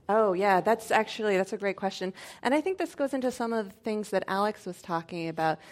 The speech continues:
I think that maybe traditionally people approached climate change as it's all of these problems, it's very negative, you know, polar bears, you know, are dying, those kinds of things. And the new,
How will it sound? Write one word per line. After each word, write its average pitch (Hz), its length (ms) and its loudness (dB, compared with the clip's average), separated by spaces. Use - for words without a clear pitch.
I 220 60 2
think 240 200 2
that 220 380 4
maybe 226 260 2
traditionally 240 920 2
people 226 260 0
approached 220 400 -4
climate 202 340 0
change 190 420 -4
as 170 340 -2
it's - 240 0
all 208 300 4
of 208 120 2
these 196 240 -2
problems, 180 520 0
it's - 120 -20
very 196 320 2
negative, 175 720 0
you - 80 -12
know, 165 100 -8
polar 220 380 2
bears, 180 760 0
you 185 140 -8
know, - 140 -12
are - 140 -12
dying, 226 540 4
those 214 180 2
kinds 208 240 -2
of 190 80 -2
things. 180 240 0
And 220 220 4
the 226 80 10
new, 302 420 4